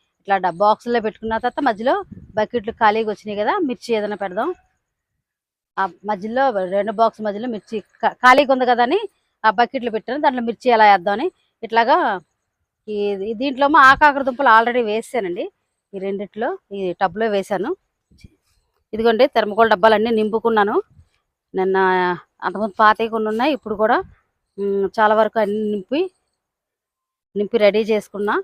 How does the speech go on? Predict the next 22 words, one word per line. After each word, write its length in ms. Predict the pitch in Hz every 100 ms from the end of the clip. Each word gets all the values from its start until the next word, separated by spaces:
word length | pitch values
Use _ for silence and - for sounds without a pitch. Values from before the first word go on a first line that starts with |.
| - _ _ -
ఇవన్నీ 300 | 196 196 226
నేను 240 | 233 214 269
వంగ 220 | 277 208 247
మొక్కలు 300 | 269 - 226
వేద్దామని 440 | 214 175 214 262 415
నేను 200 | 254 214
అన్నీ 240 | 247 208 233
రెడీ 220 | 202 214
చేసి 240 | 214 202 190
ఉంచుకున్నానండి 560 | - - 190 185 220 370 - _ _ _
ఈ 40 | 196
థెర్మో-, 380 | 196 190 180 185
థర్మోకోల్ 340 | 190 190 208
డబ్బాలో. 360 | 196 165 180 196 370 _ _ _ _ _ _ _ _ _ _ -
ఈ 40 |
డబ్బాలన్నీ 460 | 202 190 226 233 240
వరుసగా 400 | 220 208 226 240
నింపుకున్నా. 520 | 226 214 202 240 247 381 453 -
తర్వాత 260 | 226 233
నెక్స్ట్, 360 | 233 214 - 320 381 - _ _ _
ఆ, 100 | 202 208 208 196 _ _ 180 208
అవి 180 | 233